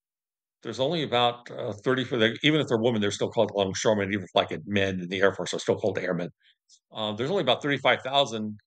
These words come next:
on the West Coast of longshoremen that bring on those billions and billions of dollars of goods. When in, like, my father's generation,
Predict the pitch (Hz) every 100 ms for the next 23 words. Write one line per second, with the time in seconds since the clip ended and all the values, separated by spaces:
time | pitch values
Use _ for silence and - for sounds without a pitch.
0 | _ 117 104 120 - - 156 110 - -
1 | 104 107 120 127 113 165 156 98 123 123
2 | 117 107 104 104 185 190 139 113 113 131
3 | 120 98 110 110 101 101 101 180 151 -
4 | - _ _ _ _ _ - 135 139 135
5 | 120 113 107 101 104 98 95 - _ _
6 | _ _ _ _ - 95 101 95 92 95
7 | 92 95 101 - 160 170